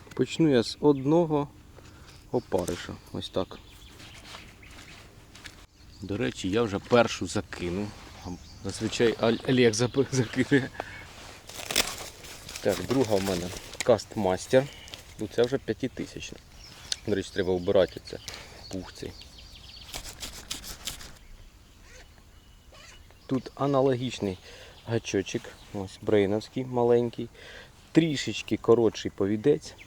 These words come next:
десь сантиметрів, може, тридцять тут. Тут довший фідергам у мене стоїть. Теж стоп, інлайн і кормушка тут вісімдесят грам, щоб не так зносило. І буду кидати.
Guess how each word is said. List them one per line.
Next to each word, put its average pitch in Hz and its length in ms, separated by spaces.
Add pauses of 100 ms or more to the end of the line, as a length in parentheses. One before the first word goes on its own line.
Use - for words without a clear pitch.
(160)
десь 98 180
сантиметрів, 104 640
може, 95 220
тридцять - 460
тут. - 100 (520)
Тут - 300 (140)
довший 113 420
фідергам 104 480
у 90 60
мене 95 220
стоїть. - 420 (560)
Теж 120 240
стоп, 214 340 (260)
інлайн 156 560 (360)
і 170 80
кормушка 143 480
тут - 220
вісімдесят 95 500
грам, 92 160 (920)
щоб - 160
не 104 100
так 95 220
зносило. 95 460 (320)
І 139 60
буду 131 240
кидати. 101 440